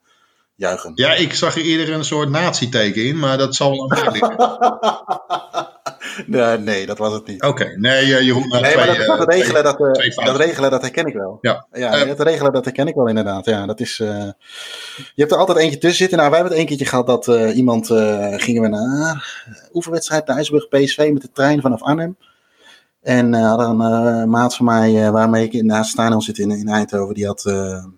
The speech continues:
Speaker 1: die had een, die had de treinkaartjes geregeld.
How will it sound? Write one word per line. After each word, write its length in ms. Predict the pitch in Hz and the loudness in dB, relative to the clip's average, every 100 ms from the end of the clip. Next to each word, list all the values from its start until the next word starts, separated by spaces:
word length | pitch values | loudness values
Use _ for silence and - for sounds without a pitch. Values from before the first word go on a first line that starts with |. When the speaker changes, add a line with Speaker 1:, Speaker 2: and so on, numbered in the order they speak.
| _ - | _ -6
Speaker 1:
die 120 | 127 | -2
had 160 | 113 107 | -2 -2
een, 300 | 98 92 90 | -8 -8 -8
die 160 | 117 123 | 0 0
had 100 | 120 | 2
de 60 | |
treinkaartjes 580 | - 123 131 107 98 - | 0 0 2 0 0 -4
geregeld. 540 | - 92 92 - - | -4 -2 -4 -8 -20